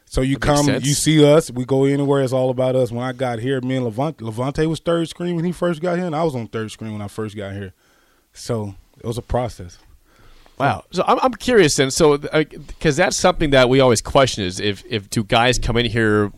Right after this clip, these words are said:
Speaker 2: with big heads? It's, it's a four or five star player. I mean, do you see, think that's still a problem, uh, you, uh, in college football, or is that just kind of a one off for you?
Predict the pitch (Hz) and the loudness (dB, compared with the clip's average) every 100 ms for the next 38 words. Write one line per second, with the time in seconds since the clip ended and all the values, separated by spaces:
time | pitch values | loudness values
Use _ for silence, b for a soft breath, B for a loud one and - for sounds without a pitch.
0 | - 113 104 - 113 101 87 101 95 95 | -8 -4 -4 -2 -2 -2 -2 -2 -2 -6
1 | - 110 107 107 110 - 123 117 101 113 | -6 -4 -4 -4 -4 -2 0 0 0 2
2 | 107 101 113 98 - 151 110 131 170 - | 2 0 -2 -2 0 0 0 0 0 0
3 | 156 170 165 - 170 139 113 123 120 135 | -2 2 2 4 4 4 4 4 4 4
4 | 151 139 127 127 120 113 120 131 127 123 | 0 -2 -2 -2 -2 -2 0 2 4 2
5 | - 139 120 117 107 113 117 107 113 - | 2 4 4 2 -2 0 -2 -2 -8 -2
6 | 127 113 107 113 110 104 - 117 123 - | 0 2 0 0 0 -2 -4 -4 -4 -6